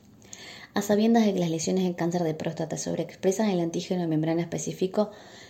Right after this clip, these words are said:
de la próstata P S M A, es que el campo de la medicina nuclear puso sus esfuerzos en investigar nuevas terapias dirigidas, teragnosis, que pueden modificar la historia natural de este estadio con una mortalidad neta a los pocos meses, pese a las varias terapias secuenciadas.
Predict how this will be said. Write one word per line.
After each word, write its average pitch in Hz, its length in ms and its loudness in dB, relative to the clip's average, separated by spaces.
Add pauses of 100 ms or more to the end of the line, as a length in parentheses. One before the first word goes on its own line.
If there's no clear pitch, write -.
(300)
de 170 100 2
la 156 140 0
próstata 175 420 2
P 165 80 2
S 165 180 -4
M 165 260 -2
A, 240 160 -4 (680)
es 208 100 -2
que 208 80 6
el 190 80 4
campo 208 260 4
de 190 60 6
la 180 100 4
medicina 175 320 0
nuclear 170 420 2
puso 190 220 -2
sus 170 180 -4
esfuerzos 196 460 0
en 170 100 -4
investigar 180 460 -2
nuevas 208 340 0
terapias 175 400 -2
dirigidas, 190 560 -2
teragnosis, 180 760 -2 (420)
que 202 100 2
pueden 208 220 4
modificar 185 400 2
la 185 60 6
historia 180 260 2
natural 170 380 0
de 175 60 -2
este - 120 -6
estadio 185 600 2
con 190 140 0
una 208 120 4
mortalidad 175 480 2
neta 170 280 2
a - 20 0
los 160 140 -4
pocos 185 280 -4
meses, 185 480 -2 (680)
pese 208 180 4
a 196 40 2
las 170 180 0
varias 196 260 0
terapias 175 340 0
secuenciadas. 160 680 -4